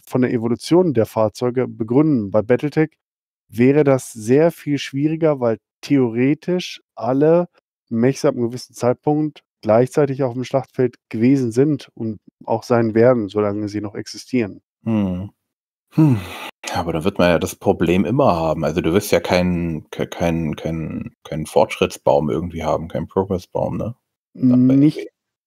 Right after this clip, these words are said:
Speaker 1: nicht in dem Sinne, ne? Also das, das, das wird halt immer schwierig bleiben. Das, das kannst du halt nur in, in Söldnerkampagnen sozusagen oder in Singleplayer oder Cooperative kannst es halt ein bisschen steuern. Wobei es auch da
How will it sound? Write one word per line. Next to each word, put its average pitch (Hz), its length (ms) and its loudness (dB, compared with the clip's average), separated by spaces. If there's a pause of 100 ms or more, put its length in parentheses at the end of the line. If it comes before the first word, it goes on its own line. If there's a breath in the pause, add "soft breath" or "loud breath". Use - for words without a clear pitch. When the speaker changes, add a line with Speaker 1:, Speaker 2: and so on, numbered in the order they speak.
(120)
Speaker 1:
nicht 147 260 2
in 147 140 4
dem 139 260 2
Sinne, 110 300 0
ne? 120 320 -2
Also 117 240 -2
das, 117 240 -6
das, - 180 -8
das - 240 -6
wird 131 180 0
halt 131 140 -2
immer 135 320 0
schwierig 135 600 -2
bleiben. 113 1120 0
Das, 120 260 -4
das - 260 -8
kannst 127 240 -2
du 143 40 4
halt 135 120 4
nur 139 240 2
in, 131 160 0
in 127 140 0
Söldnerkampagnen 117 840 0
sozusagen 110 760 0
oder 107 160 -2
in 101 140 -4
Singleplayer 120 540 0
oder 107 100 0
Cooperative 117 640 -2 (500)
kannst 120 280 -2
es - 100 -6
halt 120 140 2
ein 113 80 0
bisschen 113 260 0
steuern. 104 340 -2
Wobei 110 220 2
es 113 140 0
auch 123 140 -6
da 123 320 4